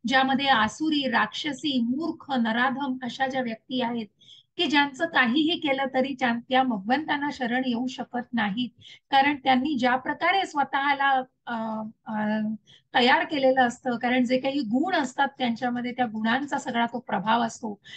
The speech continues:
कारण ज्या, ज्या मनुष्यावरती या भौतिक जगतामध्ये त्रिगुणांचा प्रभाव आहे हे जरी निश्चित असलं तरी हा राजसी आणि तामसी, ह्या तामसी स्वभावांचा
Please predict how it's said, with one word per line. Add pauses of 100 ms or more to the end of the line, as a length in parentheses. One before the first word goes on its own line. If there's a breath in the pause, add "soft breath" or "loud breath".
(180 loud breath)
कारण
ज्या, (180)
ज्या
मनुष्यावरती
या
भौतिक
जगतामध्ये
त्रिगुणांचा
प्रभाव
आहे
हे
जरी
निश्चित
असलं (400 loud breath)
तरी
हा
राजसी
आणि
तामसी,
ह्या
तामसी
स्वभावांचा